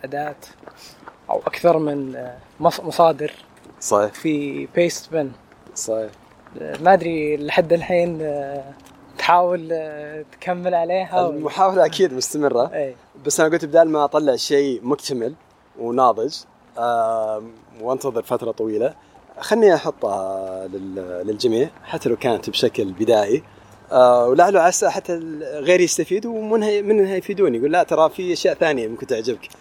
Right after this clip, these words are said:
Speaker 1: جميل.
Speaker 2: وهذه من الأشياء اللي أنا حبيتها في تويتر، آه، إنه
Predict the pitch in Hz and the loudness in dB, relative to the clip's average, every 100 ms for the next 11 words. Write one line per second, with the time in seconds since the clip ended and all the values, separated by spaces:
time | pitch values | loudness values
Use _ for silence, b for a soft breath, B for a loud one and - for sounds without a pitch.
0 | B B - 147 165 208 190 196 175 165 | B B -16 0 4 6 6 4 4 -2
1 | 147 135 - 135 151 143 123 123 135 123 | -2 -4 -6 0 2 2 -2 -2 -2 -2
2 | 135 - - - - 131 113 107 104 104 | -4 -6 -20 -20 -14 -4 -2 -2 -4 -8
3 | 113 127 127 127 123 120 | -10 -8 -6 -4 -4 -6